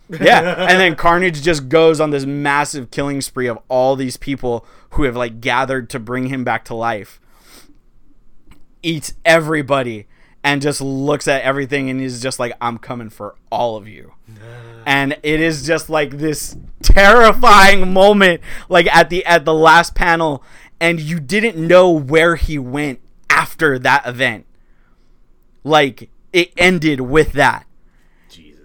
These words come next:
Speaker 2: And if you didn't get, like, the free comic book day
Speaker 1: Yeah.
Speaker 2: Spider-Man issue,
Speaker 1: Uh-huh.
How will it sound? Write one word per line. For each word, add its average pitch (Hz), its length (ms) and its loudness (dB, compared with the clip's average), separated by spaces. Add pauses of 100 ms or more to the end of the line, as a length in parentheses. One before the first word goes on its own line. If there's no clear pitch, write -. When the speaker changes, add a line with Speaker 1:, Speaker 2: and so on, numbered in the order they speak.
Speaker 2:
And 165 160 2
if 139 160 -2
you 196 200 -2
didn't 208 360 -4
get, 165 320 2
like, 147 360 -2
the 135 100 -2
free 160 400 -4
comic 139 460 -4
book 135 240 -4
day 139 260 0
Speaker 1:
Yeah. 139 60 -4
Speaker 2:
Spider-Man 151 840 2
issue, 160 480 -6
Speaker 1:
Uh-huh. 117 60 -16